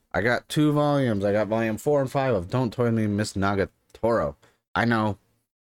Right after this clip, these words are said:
a lot of people have opinions on this, this, uh, this anime and manga. I enjoyed season one of the anime. I just out of curiosity, 'cause, you know, there's never a one-to-one adaptation from anime to,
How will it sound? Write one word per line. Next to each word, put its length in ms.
a 60
lot 140
of 60
people 320
have 220
opinions 440
on 140
this, 280
this, 220
uh, 260
this 180
anime 300
and 180
manga. 380
I 520
enjoyed 400
season 300
one 160
of 80
the 100
anime. 560
I 180
just 200
out 120
of 80
curiosity, 580
'cause, 300
you 80
know, 120
there's 180
never 260
a 40
one-to-one 560
adaptation 680
from 420
anime 460
to, 300